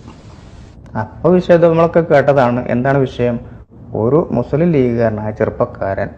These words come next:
ഒരു ഉസ്താദിനുമായി ഒരു ഇന്റർവ്യൂ, ഒരു അഭിമുഖം. പക്ഷെ നിർഭാഗ്യവശാൽ അത് അപ്ലോഡ് ചെയ്ത് അധികം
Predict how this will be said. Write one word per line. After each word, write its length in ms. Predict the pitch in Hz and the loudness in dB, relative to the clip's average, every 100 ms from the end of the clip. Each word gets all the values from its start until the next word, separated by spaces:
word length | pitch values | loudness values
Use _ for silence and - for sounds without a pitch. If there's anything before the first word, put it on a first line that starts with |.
| - | -12
ഒരു 140 | 107 101 | -8 -6
ഉസ്താദിനുമായി 800 | - - 127 123 107 104 107 - | -4 2 4 4 0 -4 -6 -6
ഒരു 160 | 113 113 | -4 -4
ഇന്റർവ്യൂ, 500 | 104 107 107 104 101 | -4 -2 -2 -2 -6
ഒരു 120 | 113 | 0
അഭിമുഖം. 440 | 113 120 123 120 - - - - - - | 0 0 0 -2 -4 -12 -20 -20 -18 -8
പക്ഷെ 160 | - | -2
നിർഭാഗ്യവശാൽ 1040 | 156 151 151 160 175 180 175 175 160 170 202 - - - - | 0 0 4 6 6 6 4 4 4 4 0 -6 -20 -20 -4
അത് 160 | 135 147 | 0 4
അപ്ലോഡ് 520 | 131 - 147 151 160 | 2 2 6 6 6
ചെയ്ത് 500 | 170 135 127 143 120 | 4 2 2 0 0
അധികം 440 | 107 120 131 151 | 0 0 0 0